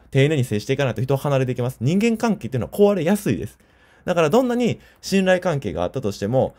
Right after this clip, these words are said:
その信頼残高を消費し続けていったら壊れるんですよ、いつかは。どんな関係だったとしてもです。夫婦関係だったとしても、親子関係だったとしても、本当に意識をちゃんと向けてあげなかったら、丁寧に接していかなかったら、関係っていうのは崩れるんですよ。その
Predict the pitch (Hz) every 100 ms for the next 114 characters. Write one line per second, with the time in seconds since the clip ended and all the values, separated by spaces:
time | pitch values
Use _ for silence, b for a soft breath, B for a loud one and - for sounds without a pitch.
0 | b 208 208 220 226 214 208 190 185 180
1 | 117 110 117 113 151 170 202 - 202 208
2 | 202 190 - 123 131 - - 240 226 208
3 | 92 - 92 - 90 73 b b - 175
4 | 190 180 180 175 151 - 120 - - 131
5 | 80 71 - b b 165 160 170 156 135
6 | 98 90 98 131 127 143 143 117 175 165
7 | 175 143 92 95 107 110 113 120 151 B
8 | B B 240 254 240 220 202 226 - 196
9 | 147 143 113 139 139 143 143 139 82 -
10 | 85 90 b b - 196 226 123 107 -
11 | 151 165 165 98 - - 190 196 202 -
12 | - 185 180 180 135 85 - 127 233 190